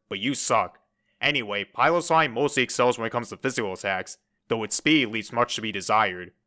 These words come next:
Much like the case with Togepi, I've only used Piloswine in Platinum. Again, I'll let you guys fill in the blanks. Still, I guess I would consider Piloswine to be a decent Pokemon.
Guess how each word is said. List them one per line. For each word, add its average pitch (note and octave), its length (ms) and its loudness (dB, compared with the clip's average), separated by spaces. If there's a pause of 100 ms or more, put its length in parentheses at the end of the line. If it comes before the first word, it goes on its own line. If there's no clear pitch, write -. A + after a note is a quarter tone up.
(120)
Much C3 280 0
like D#3+ 160 2
the D3+ 60 -2
case C3+ 240 0
with A#2 120 -8
Togepi, G2 560 -2 (200)
I've A2 180 0
only E3 180 2
used D3+ 240 0
Piloswine C3 520 2
in G2 100 -8
Platinum. G2 440 0 (340)
Again, G#2+ 480 0
I'll A#2 80 0
let B2+ 120 6
you C3 60 4
guys B2 220 2
fill A2 140 -4
in G#2 60 -10
the G2 60 -12
blanks. G2 420 -4 (360)
Still, D3 460 2 (300)
I A#2+ 100 2
guess E3 200 2
I E3 80 4
would D3+ 140 0
consider B2+ 300 0
Piloswine A#2 500 2
to G#2+ 60 -6
be G#2 100 -4
a G2+ 40 -6
decent G2+ 360 -8
Pokemon. F#2 500 -8